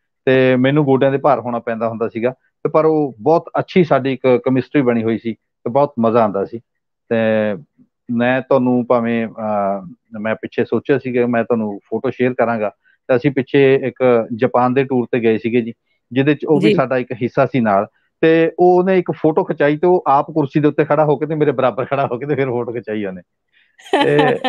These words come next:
Speaker 2: <laughs>
Speaker 1: <laughs> ਤੇ
Speaker 2: ਸੇ ਫਨੀ, ਕੁਛ ਚੀਜ਼ਾਂ ਹੋ ਹੀ
Speaker 1: ਬਾਕੀ,
Speaker 2: ਜਾਂਦੀਆਂ ਹੁੰਦੀਆਂ।
Speaker 1: ਬਾਕੀ,
Speaker 2: ਜੀ।
Speaker 1: ਹਾਂ, ਬਾਕੀ ਇਹ ਹੋ ਜਾਂਦਾ ਜੀ, ਅਹ, ਜਦੋਂ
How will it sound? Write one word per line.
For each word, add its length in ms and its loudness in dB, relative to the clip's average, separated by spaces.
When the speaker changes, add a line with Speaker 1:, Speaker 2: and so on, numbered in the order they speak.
Speaker 2:
<laughs> 840 -2
Speaker 1:
<laughs> 460 -8
ਤੇ 360 -6
Speaker 2:
ਸੇ 320 -2
ਫਨੀ, 680 -4
ਕੁਛ 280 -6
ਚੀਜ਼ਾਂ 280 -4
ਹੋ 40 2
ਹੀ 60 0
Speaker 1:
ਬਾਕੀ, 300 4
Speaker 2:
ਜਾਂਦੀਆਂ 360 -2
ਹੁੰਦੀਆਂ। 340 -4
Speaker 1:
ਬਾਕੀ, 300 2
Speaker 2:
ਜੀ। 80 -2
Speaker 1:
ਹਾਂ, 260 2
ਬਾਕੀ 340 0
ਇਹ 60 6
ਹੋ 120 4
ਜਾਂਦਾ 280 2
ਜੀ, 200 -2
ਅਹ, 540 2
ਜਦੋਂ 500 0